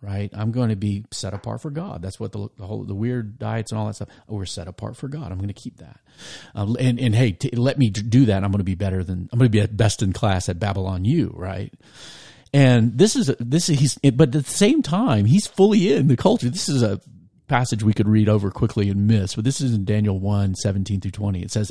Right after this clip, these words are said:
"As for the, the four youth, God gave them." Now look, who gave them? God gave them learning and skill in all literature and wisdom. And Daniel had understanding in all visions and dreams. Now, the Babylonians, the Chaldeans, man,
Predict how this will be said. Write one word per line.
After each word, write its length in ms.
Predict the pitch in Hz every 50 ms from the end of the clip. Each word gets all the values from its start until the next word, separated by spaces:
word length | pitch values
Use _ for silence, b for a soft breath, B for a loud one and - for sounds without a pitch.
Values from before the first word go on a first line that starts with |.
| -
"As 280 | - 117 127 156 160 -
for 240 | - - 143 139 123
the, 160 | 113 113 110 B B B B B
the 100 | - 139 -
four 360 | - - - 143 131 127 120
youth, 500 | 107 101 101 123 123 104 92 90 - - B B B B B B -
God 460 | 107 107 131 143 165 180 151 131 110 104
gave 460 | 107 127 127 156 208 226 196 135 117
them." 320 | 110 107 90 73 - - 104
Now 300 | 110 113 131 143 123 120
look, 220 | 127 165 160 - - _
who 160 | - 151 180 165
gave 200 | 214 202 208 220
them? 100 | 208 B B B B 123 117 110
God 480 | 107 139 131 175 220 262 302 254 214 185
gave 400 | - 120 123 123 117 113 110 101
them 340 | 113 107 101 95 95 95 B B B B B B B
learning 500 | 110 117 135 143 165 165 160 147 120 113
and 140 | 107 101 -
skill 400 | - - - 147 143 131 123 113
in 100 | 110 113 - -
all 540 | - 127 147 175 185 185 185 175 156 139
literature 500 | 135 131 123 120 117 104 - - 135 113
and 220 | 110 107 104 101 98
wisdom. 520 | 107 110 101 98 95 101 95 90 90 90 B B B B B B B B -
And 260 | 120 117 110 104 95
Daniel 380 | 92 123 127 147 160 160 143 127
had 140 | 123 120 120
understanding 720 | 120 120 110 104 - - 123 120 127 127 120 117 113 -
in 160 | - 127 117 117
all 340 | - 131 123 143 156 160 156
visions 500 | 131 113 113 131 143 127 147 143 131 107
and 160 | 120 107 104
dreams. 400 | 98 107 117 156 180 156 107 104
Now, 180 | 123 135 127 127
the 140 | 120 123 117
Babylonians, 720 | 107 104 170 226 277 240 160 131 139 170 196 175 135 110
the 80 | 113 107
Chaldeans, 720 | - - - 131 - 101 107 135 202 208 107 98 - -
man, 280 | 98 92 92 95 104